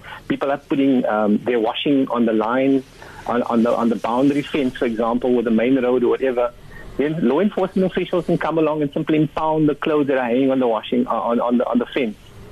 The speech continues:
Um, you know, people live in close proximity, especially in, in, in, on the Cape Flats, and, and they use the, the little space that they have to the maximum.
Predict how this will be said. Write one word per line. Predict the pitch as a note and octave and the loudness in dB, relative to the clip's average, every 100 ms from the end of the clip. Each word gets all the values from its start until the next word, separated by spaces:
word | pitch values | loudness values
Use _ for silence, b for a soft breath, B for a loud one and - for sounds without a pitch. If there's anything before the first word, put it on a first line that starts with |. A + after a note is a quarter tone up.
| - - - | -20 -12 -4
Um, | A#2 A#2 A2+ A2+ - B B | -2 0 2 0 -2 B B
you | C#3 | 0
know, | F3 | 0
people | F3 E3+ F3 | 0 0 0
live | D3 C#3+ | 0 0
in | D3 | 0
close | D3+ D3 | -2 -4
proximity, | - C#3 - C3 B2+ B2 A#2 | -6 -6 0 0 2 0 0
especially | - C3+ - C3+ | 0 -4 0 2
in, | C3 B2 | 2 2
in, | A#2 A#2 A2+ | 2 2 2
in, | A2+ A2+ | 2 0
on | A2+ A#2 | 2 0
the | |
Cape | A#2 B2+ - | 0 -2 -2
Flats, | B2 A2 - - | -4 -4 -6 -4
and, | A#2 A#2 A#2 A2+ | 0 2 2 2
and | - A2+ A2+ A2 - B B B B | 0 2 2 2 -2 B B B B
they | - B2+ C#3 | -2 0 2
use | A#2+ C3+ D3+ C#3+ | 4 4 2 0
the, | D3 B2 | 0 0
the | A#2+ - - | -2 -6 -2
little | C3 A#2 E3+ - | 0 0 -4 -4
space | C#3+ C#3+ - | -2 -2 -2
that | A#2 | -4
they | A2+ | -2
have | A#2 A2+ A2 | 0 -2 -4
to | - | -2
the | A2+ | 2
maximum. | A#2 A2 - A2+ G#2+ | 2 0 -2 0 0